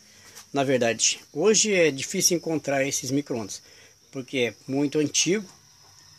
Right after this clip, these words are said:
e não tem nada muito importante. Mas quero mostrar pra vocês como localizar os primeiros defeitos.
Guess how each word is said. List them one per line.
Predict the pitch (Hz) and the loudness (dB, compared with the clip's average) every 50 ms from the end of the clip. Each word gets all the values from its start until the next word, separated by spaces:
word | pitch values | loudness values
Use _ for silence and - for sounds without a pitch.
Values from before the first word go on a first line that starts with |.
| - | -10
e | - 180 190 | -8 -4 -2
não | 202 202 185 | -2 -2 0
tem | 196 175 170 170 180 175 170 175 180 151 143 - - - - - - - - - - | 2 2 2 4 4 2 2 0 -2 -4 -8 -12 -18 -20 -20 -20 -20 -20 -20 -14 -4
nada | 196 165 180 190 185 180 170 | 0 0 2 2 2 2 2
muito | 170 190 185 - | 2 2 0 -2
importante. | 185 - 160 - 185 - 131 | -4 -4 -2 0 0 0 0
Mas | 180 196 - | 0 0 2
quero | - 240 233 | 2 2 2
mostrar | 233 220 - - 202 | 2 2 0 0 0
pra | 190 180 | -2 -2
vocês | 160 - - 175 156 - | -4 -2 0 0 0 0
como | - 214 226 226 220 226 | 0 0 0 2 2 0
localizar | 220 196 180 - 175 160 139 123 131 151 165 170 - - - - - - - _ _ | 0 -2 0 0 0 0 0 0 2 2 2 0 -2 -6 -16 -20 -20 -20 -20 _ _
os | - - - | -6 -4 -4
primeiros | - - 240 214 196 202 196 | -2 -2 2 4 6 6 6
defeitos. | 175 175 160 - - - 151 151 165 156 - - - | 4 2 0 0 0 0 2 2 2 2 0 -4 -12